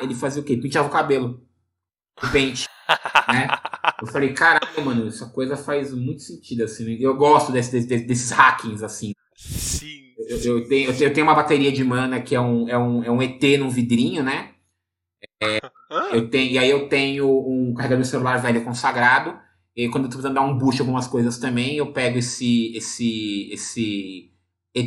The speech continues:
Speaker 1: T, meio que ligo na tomada. Pô, depois eu ponho um anel consagrado em cima dele, né? E aí, quando eu quero dar um gás, eu ponho um anel e, e vamos que vamos, né?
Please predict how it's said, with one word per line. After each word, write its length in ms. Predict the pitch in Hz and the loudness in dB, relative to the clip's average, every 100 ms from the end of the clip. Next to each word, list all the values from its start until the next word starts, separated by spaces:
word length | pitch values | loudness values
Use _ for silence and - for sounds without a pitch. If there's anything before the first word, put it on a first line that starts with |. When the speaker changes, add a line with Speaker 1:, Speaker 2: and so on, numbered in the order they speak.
| - | 0
Speaker 1:
T, 200 | 127 143 | 2 2
meio 200 | 135 - | 0 0
que 80 | |
ligo 220 | 139 131 131 | 0 2 2
na 140 | 123 | 0
tomada. 680 | 143 131 123 143 170 196 - _ _ _ _ _ _ | -2 0 2 0 -2 -10 -16 _ _ _ _ _ _
Pô, 120 | 135 | 0
depois 240 | 131 131 147 | 2 4 4
eu 60 | - | 4
ponho 140 | 143 | 4
um 60 | 147 | 4
anel 340 | 139 139 135 | 4 4 2
consagrado 420 | 135 - 139 123 | 0 -2 0 2
em 60 | 127 | 2
cima 240 | - 131 | -2 -4
dele, 320 | 127 123 156 156 | 0 2 2 0
né? 240 | 156 185 _ _ | -6 -8 _ _
E 160 | 123 | -2
aí, 440 | 131 127 123 127 127 | 0 2 0 0 -2
quando 160 | 127 127 | -2 -2
eu 120 | 123 | -2
quero 460 | 131 120 120 117 110 | 0 0 2 0 -2
dar 120 | 120 | -2
um 120 | 120 | 0
gás, 220 | 117 117 | 0 0
eu 120 | 120 120 | 0 -2
ponho 240 | 123 120 | 0 0
um 40 | |
anel 380 | 127 120 117 123 | 0 -2 -2 -2
e, 300 | 139 143 131 | -4 -8 -12
e 40 | 123 | -4
vamos 280 | 120 120 | -2 -2
que 80 | 123 | -4
vamos, 280 | 135 104 98 | -4 -4 -4
né? 120 | 104 | -16